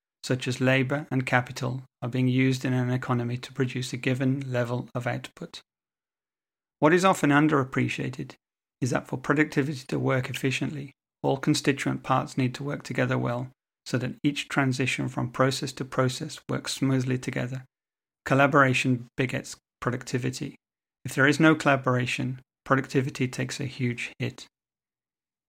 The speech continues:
Defining collaboration. According to various sources, the Cambridge English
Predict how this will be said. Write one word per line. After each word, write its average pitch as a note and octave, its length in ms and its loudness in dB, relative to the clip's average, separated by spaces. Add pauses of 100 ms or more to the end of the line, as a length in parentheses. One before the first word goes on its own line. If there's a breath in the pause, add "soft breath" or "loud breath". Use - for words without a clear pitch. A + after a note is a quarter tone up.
(160)
Defining E3+ 440 0
collaboration. C3 760 0 (520)
According E3 380 2
to F3+ 100 -2
various C#3 360 0
sources, B2+ 640 -4
the - 80 -14
Cambridge A#2+ 400 -2
English A#2+ 420 -4